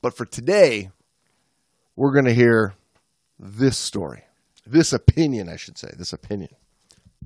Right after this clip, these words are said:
The topics of discussion were mainly limited to buddy diving and decompression diving.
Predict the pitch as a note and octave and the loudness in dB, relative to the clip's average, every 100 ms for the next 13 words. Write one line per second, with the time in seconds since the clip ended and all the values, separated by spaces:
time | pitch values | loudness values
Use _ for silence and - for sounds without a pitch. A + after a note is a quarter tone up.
0 | - _ - B2+ - E3 G3 A3 - D#3 | -20 _ -10 -6 -2 -2 -2 -4 -6 -8
1 | A#2+ - - C3+ C#3 - D2 C#2+ _ _ | -8 -6 0 0 0 -6 -14 -20 _ _
2 | _ _ _ _ - A2+ A2+ A#2+ D3 E3 | _ _ _ _ -6 -2 0 0 0 -2
3 | E3 C#3+ A#2 A2+ G#2 G2+ F#2 - G#2 F2+ | -2 -2 0 0 0 -2 -4 -4 -4 -4
4 | E2 C3 D3+ A2 G2+ F2 E2+ E2+ F#2 G#2+ | 2 2 2 -2 -2 -4 -8 -12 -16 -20
5 | _ _ _ _ _ _ _ - G2+ G2+ | _ _ _ _ _ _ _ -10 -6 -4
6 | B2 G2 - B2 - G2 E2+ D2 - | -4 -6 -2 -2 -2 -6 -6 -8 -16